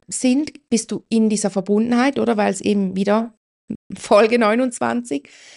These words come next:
Podcast-Folge Nummer neunundzwanzig, du bist in dieser Verbundenheit mit dem Universum.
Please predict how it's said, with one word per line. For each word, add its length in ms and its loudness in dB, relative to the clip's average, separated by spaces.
Podcast-Folge 640 -6
Nummer 240 -4
neunundzwanzig, 800 -6
du 80 -8
bist 240 -6
in 60 -6
dieser 200 -8
Verbundenheit 540 -6
mit 160 -8
dem 80 -4
Universum. 680 -6